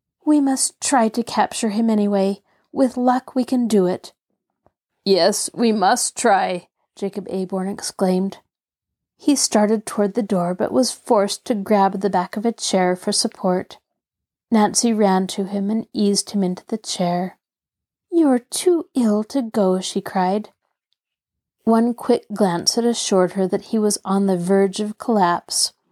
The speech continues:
Only the hope that he might save Laura Pendleton's fortune had given him the strength to reach the bungalow. Now he was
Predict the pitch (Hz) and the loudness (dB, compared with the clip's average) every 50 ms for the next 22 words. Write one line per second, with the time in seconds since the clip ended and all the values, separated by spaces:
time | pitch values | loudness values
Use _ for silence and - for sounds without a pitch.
0 | _ _ _ _ _ _ _ _ _ - 285 277 269 262 247 233 208 226 208 - | _ _ _ _ _ _ _ _ _ 0 2 2 4 4 2 2 2 0 -2 -2
1 | - 233 214 - 208 - 214 214 - - 254 214 208 196 - - - - - 226 | 0 -2 -2 -2 -4 -8 -8 -8 -6 -4 -2 -2 -2 -2 -2 -2 0 0 2 2
2 | 226 226 - 220 214 214 220 226 226 - - 220 214 - 233 226 - - 254 254 | 2 2 2 2 2 4 4 2 2 0 -4 -6 -4 -4 -6 -8 -8 -6 -6 -4
3 | 233 - - - - 180 - - - - 180 180 185 _ _ _ _ _ _ - | -4 -4 -2 0 0 0 -2 -2 -6 -6 -4 -6 -6 _ _ _ _ _ _ -4
4 | - 226 214 202 202 254 220 214 233 220 202 233 240 233 233 247 240 - - - | -2 -2 0 2 2 2 2 4 2 2 2 2 2 4 2 2 0 0 -2 0
5 | - 208 190 - - - - - - - 214 208 202 190 - - - - - 240 | 0 0 0 0 -4 -10 -16 -12 -6 -4 -2 0 0 0 0 -2 -6 -6 -6 -4
6 | 208 - 214 202 196 196 190 190 190 190 190 190 - _ _ _ _ _ _ _ | -2 0 0 0 2 2 2 2 2 2 0 -2 -6 _ _ _ _ _ _ _
7 | _ _ _ _ _ _ _ _ _ - - 254 233 214 208 208 190 - - 247 | _ _ _ _ _ _ _ _ _ -4 0 2 4 4 4 2 0 -2 -4 -6
8 | 233 220 233 233 - - | -4 -2 -2 -2 -4 -4